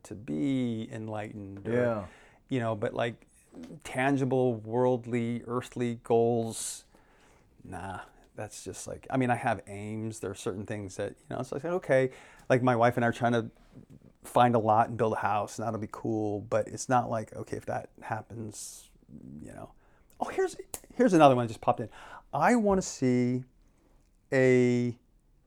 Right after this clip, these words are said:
Speaker 1: Barcelona football match in Camp Nou in Barcelona. I wanna, I wanna see Li-, Lionel Messi play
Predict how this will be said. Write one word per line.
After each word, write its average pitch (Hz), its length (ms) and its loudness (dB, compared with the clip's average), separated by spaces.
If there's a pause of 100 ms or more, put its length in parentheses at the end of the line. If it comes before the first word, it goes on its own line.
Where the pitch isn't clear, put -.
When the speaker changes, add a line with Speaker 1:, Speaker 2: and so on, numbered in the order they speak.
(240)
Speaker 1:
Barcelona 151 960 6
football 127 560 4
match 117 580 2 (460)
in 147 460 6 (140)
Camp 131 300 2
Nou 104 280 -2 (360)
in 123 220 -4
Barcelona. 107 540 -6 (260)
I 131 80 6
wanna, 165 200 6
I 143 140 8
wanna 156 300 4
see 143 220 2
Li-, 127 400 2
Lionel 170 400 8
Messi 127 480 4 (680)
play 123 600 6